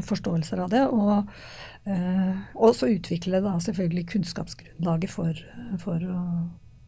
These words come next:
eh, å, å møte folk på, på mer individualiserte måter.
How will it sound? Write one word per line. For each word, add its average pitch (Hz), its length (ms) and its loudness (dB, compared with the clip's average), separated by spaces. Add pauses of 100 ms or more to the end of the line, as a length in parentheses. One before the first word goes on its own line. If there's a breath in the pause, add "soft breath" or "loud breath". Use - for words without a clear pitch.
(160)
eh, 226 160 0 (800 soft breath)
å, 220 100 6
å 220 160 6
møte 196 400 8
folk 170 300 -2
på, 180 480 -2
på 190 80 -6 (500)
mer 175 320 4
individualiserte 175 800 0
måter. 175 240 -6